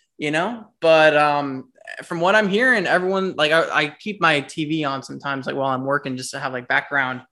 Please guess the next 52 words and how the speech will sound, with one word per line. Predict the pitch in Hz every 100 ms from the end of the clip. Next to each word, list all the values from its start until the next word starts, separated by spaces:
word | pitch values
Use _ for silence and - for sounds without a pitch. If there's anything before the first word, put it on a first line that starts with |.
| _ _ _ _ -
background | 147 147 143 135
noise | 131 127 127
and | 131
everything. | 127 123 127 123 123
And, | - 135 131 131 127
uh, | 131 131 127
The | 135
Jump | 131 156 170
came | - 135
on | 131
E | 131
S | 123
P | - 147
N, | 143
and | 135
everyone's | 131 135 127
like, | 135
"What, | 143 185
what | 170 214
are |
the | 302
Heat's | 254 269 -
chances?" | 247 254 240 135
And, | 139
like, | 139
it |
was | 147 135
muted, | 160 160 131
so, | 147
like, |
I | 139
didn't | 143 143
necessarily | 139 139 143 143 139 131 127
hear | 139 147
it. | 180 190 - _ _ _ -
But | 143 135
if | -
they're | 190
talking | 202 240 240
about | 202 170 170
the |
Heat | 143 151 143 -
and | - 143 139
they've | 143
only | 170 175
played | - 170 147
a |
few | 131 151 147
preseason | - 147 143 151 135 131
games, | 127 135 135 127 131
I | 127
mean, | 127 127 127 123 - 151